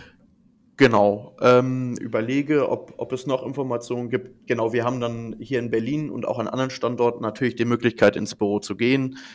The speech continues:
Das heißt, wir haben hier Büroräume, allerdings auch schon, äh, sehr flexibel. Das heißt, na gut, manche Mitarbeiten oder manche Kolleginnen und Kollegen haben natürlich feste Büros, weil da auch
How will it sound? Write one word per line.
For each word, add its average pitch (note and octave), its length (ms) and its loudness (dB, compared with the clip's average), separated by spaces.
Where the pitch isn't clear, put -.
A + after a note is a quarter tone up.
Das - 180 -4
heißt, A2 200 0
wir G#2+ 100 0
haben A2+ 100 0
hier A2 140 -2
Büroräume, A2+ 760 2
allerdings A2 400 -2
auch A#2 160 2
schon, A2+ 380 -6
äh, G#2+ 220 -2
sehr A2+ 180 4
flexibel. D3+ 640 0
Das - 180 -4
heißt, A2 200 2
na A#2+ 80 -2
gut, A2+ 440 -10
manche A2+ 440 2
Mitarbeiten A2 880 0
oder A2 120 6
manche A2+ 220 0
Kolleginnen A2+ 400 -2
und - 80 -16
Kollegen G#2+ 380 -2
haben A#2 80 -2
natürlich A2 320 -2
feste B2+ 280 0
Büros, A#2 440 0
weil A2 100 6
da G#2 120 6
auch - 360 0